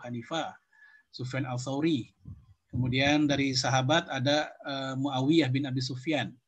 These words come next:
Ya, kemudian dari Syafi'iyah ada Al-Mawardi. Ya, dari Malikiyah ada Ashhab dan Ibnu Habib.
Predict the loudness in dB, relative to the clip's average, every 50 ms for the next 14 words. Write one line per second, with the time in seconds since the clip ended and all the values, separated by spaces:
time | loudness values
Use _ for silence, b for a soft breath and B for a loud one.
0 | _ b b b b b b b b b b b b b b _ -12 -12 -10 -8
1 | -4 -4 -2 -2 0 2 2 4 4 4 2 0 0 0 2 4 4 4 4 2
2 | 0 0 0 -2 0 0 0 0 2 0 0 -2 -2 -6 -6 -6 -4 -2 -2 -2
3 | -2 -4 -6 -10 _ _ _ _ _ _ _ -6 -2 0 0 2 2 4 2 2
4 | 2 0 -2 -2 -2 -4 -6 -12 _ _ _ b b b b b b b b b
5 | _ _ -10 -8 -6 -4 -2 0 2 2 2 2 2 4 2 2 4 4 4 6
6 | 6 4 2 0 0 -2 -2 0 -2 -2 0 0 0 -2 0 -2 -4 -6 -6 -4
7 | -2 -2 -2 -2 -2 0 0 -2 -2 -4